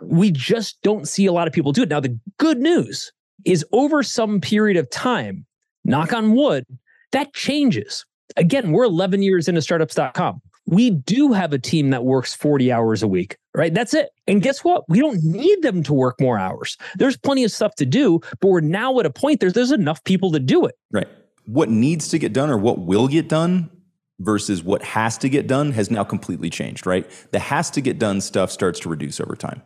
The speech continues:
Speaker 2: hundred percent.
Speaker 1: Yeah, we built a product. We shipped the product ten years ago. I mean, we built stuff since then.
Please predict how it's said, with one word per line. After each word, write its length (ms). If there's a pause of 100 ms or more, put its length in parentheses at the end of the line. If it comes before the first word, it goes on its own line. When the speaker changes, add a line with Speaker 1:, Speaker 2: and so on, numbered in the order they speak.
(180)
Speaker 2:
hundred 260
percent. 260 (500)
Speaker 1:
Yeah, 200
we 120
built 260
a 60
product. 300
We 60
shipped 240
the 80
product 320
ten 260
years 280
ago. 240
I 60
mean, 120
we 60
built 160
stuff 200
since 340
then. 140